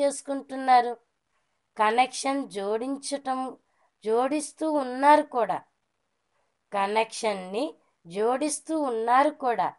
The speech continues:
అప్పుడప్పుడు కష్టం అనిపిస్తూ ఉంటుంది. అది ఎందుకు అనంటే శ్రమ చేయలేకపోతున్నారు. తెలుసు కూడా, అర్థం చేసుకున్నారు, నడుస్తూ ఉన్నారు కూడా.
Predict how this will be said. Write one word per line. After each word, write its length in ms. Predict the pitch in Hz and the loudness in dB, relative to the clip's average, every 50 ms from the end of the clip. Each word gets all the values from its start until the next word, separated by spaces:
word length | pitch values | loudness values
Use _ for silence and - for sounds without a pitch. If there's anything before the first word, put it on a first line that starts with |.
| _ _ _ _ _ _ _ - | _ _ _ _ _ _ _ -2
అప్పుడప్పుడు 600 | 208 220 226 - 302 311 330 330 330 330 320 311 330 - - | 0 0 0 0 4 6 6 6 4 2 -4 -6 -6 -4 -4
కష్టం 380 | 226 202 - - - - 254 269 269 | -4 -4 -4 -8 -12 -10 -6 -4 -4
అనిపిస్తూ 520 | 269 277 269 - 269 254 - - - - 269 262 254 | -4 -4 -6 -8 -10 -12 -12 -12 -10 -8 -6 -6 -6
ఉంటుంది. 480 | 247 226 - 240 240 233 233 220 214 220 214 - _ _ _ _ _ _ _ _ _ _ _ _ _ _ _ _ _ _ _ _ _ _ _ _ _ _ _ _ _ _ _ - | -6 -6 -6 -4 -4 -4 -4 -4 -6 -6 -8 -12 _ _ _ _ _ _ _ _ _ _ _ _ _ _ _ _ _ _ _ _ _ _ _ _ _ _ _ _ _ _ _ 4
అది 180 | 220 240 247 220 202 | 4 6 6 4 2
ఎందుకు 380 | 190 208 208 220 254 254 - 269 269 262 | 0 -4 -6 -8 -8 -6 -2 0 2 4
అనంటే 460 | 247 233 220 214 202 - - 185 180 208 254 285 294 - _ _ _ _ _ _ _ _ _ _ _ _ _ _ _ _ | 4 4 2 0 -4 -6 -6 -2 -2 0 0 -2 -4 -6 _ _ _ _ _ _ _ _ _ _ _ _ _ _ _ _
శ్రమ 320 | - - - 208 202 196 233 262 285 277 - | -12 -6 -2 -2 -2 0 0 -2 -2 -2 -4
చేయలేకపోతున్నారు. 1300 | 269 254 254 262 254 262 254 254 254 277 277 277 - 247 233 220 220 - 220 208 202 196 185 175 160 143 120 - _ _ _ _ _ _ _ _ _ _ _ _ _ _ _ _ _ _ - | -4 -4 -4 -4 -2 0 0 0 0 -4 -6 -6 -4 -4 -4 -4 -6 -8 -8 -8 -4 -2 -2 -2 -2 -6 -10 -14 _ _ _ _ _ _ _ _ _ _ _ _ _ _ _ _ _ _ -2
తెలుసు 480 | 226 220 233 285 302 294 - 339 349 349 - 320 | -2 0 0 -2 -2 -4 -4 -6 -8 -6 0 2
కూడా, 260 | 320 294 262 208 160 - - _ _ _ _ _ - | 2 4 4 2 -2 -2 -6 _ _ _ _ _ -4
అర్థం 460 | - 196 202 190 170 226 254 277 311 302 302 | -2 -2 -2 -2 -4 -2 -2 0 -2 -2 -2
చేసుకున్నారు, 760 | - 311 311 302 302 - - 294 302 294 294 285 277 240 180 151 - _ _ _ _ _ _ | 0 0 0 0 -2 -6 -6 -4 -2 0 2 2 2 2 0 -2 -6 _ _ _ _ _ _
నడుస్తూ 560 | 175 180 190 202 214 269 269 - - - 320 320 311 311 | -6 -4 -2 -2 -2 -4 -8 -10 -10 -6 -4 -2 -2 0
ఉన్నారు 320 | 311 311 311 302 302 302 302 - | 0 2 2 2 2 0 -2 -4
కూడా. 220 | 254 233 196 180 | -4 -2 -2 -2